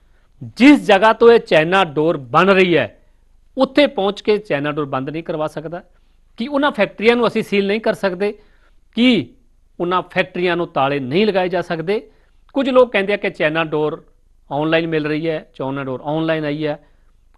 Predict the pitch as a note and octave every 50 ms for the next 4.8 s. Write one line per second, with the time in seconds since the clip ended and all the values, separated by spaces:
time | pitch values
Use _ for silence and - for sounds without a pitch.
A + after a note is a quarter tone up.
0 | - B2 - - D#3+ D3 C#3+ D#3+ D#3 D3 - - _ - C3 C3+ C#3+ D3+ D#3 D#3
1 | D#3+ E3 E3 D#3+ D#3 E3 E3+ F3 E3 G#3+ G3 - E3+ D3+ - - F#3+ E3 C#3+ E3
2 | G3 A#3 B3+ B3+ G#3 A#3 A3+ - F3 D#3+ F#3+ G#3+ G#3 F3+ D#3 C#3+ C3+ D#3 G#3+ A3
3 | C#3 - - _ _ _ _ _ _ _ _ _ - A#2 A#2 E3 G#3+ A3+ A#3 D4+
4 | C#4+ C#4 B3 G#3+ - - A3+ A3 A#3 A3 - - G3 F#3 F#3